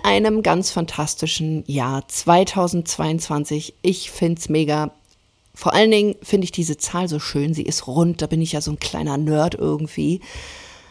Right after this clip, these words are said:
Einundzwanzig war echt für mich herausfordernd und ich bin echt schon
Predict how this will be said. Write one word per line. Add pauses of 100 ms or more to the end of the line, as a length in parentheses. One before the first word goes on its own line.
(180)
Einundzwanzig
war
echt
für
mich
herausfordernd
und
ich
bin
echt
schon